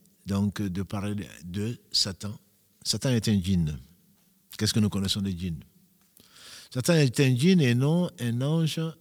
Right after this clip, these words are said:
qui a été déchu, comme on peut le trouver dans d'anciens livres de différentes religions. C'est un, ce serait un ange déchu. En réalité, non.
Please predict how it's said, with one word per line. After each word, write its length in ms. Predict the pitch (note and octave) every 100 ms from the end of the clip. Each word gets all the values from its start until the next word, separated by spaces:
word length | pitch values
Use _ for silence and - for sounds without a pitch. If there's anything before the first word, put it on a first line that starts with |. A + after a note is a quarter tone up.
| _ _ _ _ _ _ _ _ _ _ _ _ _
qui 100 | G2+
a 60 |
été 460 | F#2+ F#2+ A#2 C3+ C#3
déchu, 460 | G#2 C3 A#2+ - F2 -
comme 180 | - G2+
on 80 | F#2+
peut 120 | F#2
le 100 | G2+
trouver 300 | E2+ G2 A#2
dans 100 | A2+
d'anciens 320 | G#2 G#2 B2+ A2+
livres 400 | A#2 G2+ E2+ E2 - _ _ _ _ _ _ _ -
de 100 | G2
différentes 420 | F#2+ G#2+ G2+ F#2+
religions. 500 | G2+ F#2+ F#2+ F#2 G2+ -
C'est 240 | - F#2
un, 140 | G#2+ G#2+
ce 140 | G2 G#2
serait 160 | C3+
un 120 | C3 B2+
ange 240 | C#3 A2+
déchu. 400 | G2+ G2 - D#2+
En 100 | E2
réalité, 360 | F#2+ F#2+ F#2+ A2
non. 160 | F2+